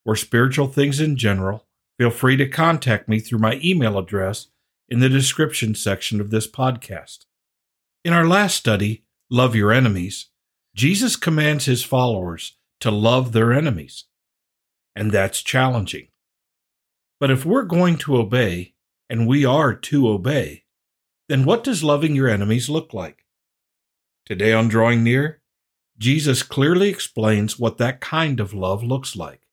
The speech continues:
These are not suggestions. Rather, they are explanations on how we are to live out the commands to love our enemies.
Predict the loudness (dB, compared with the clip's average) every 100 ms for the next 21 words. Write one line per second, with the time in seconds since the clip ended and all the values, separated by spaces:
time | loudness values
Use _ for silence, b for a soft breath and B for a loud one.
0 | _ _ _ _ _ _ -2 2 2 4
1 | 2 0 -4 -2 0 0 -2 -10 -12 -16
2 | -20 _ _ 0 2 2 0 -4 _ 0
3 | 4 4 0 -2 0 2 2 2 0 -4
4 | -4 -8 -10 -6 -2 0 2 2 2 0
5 | -4 -2 -2 0 0 -2 -6 -6 -2 0
6 | 0 -2 -6 -8 -4 -4 -2 0 -2 -4
7 | -6 -14 -20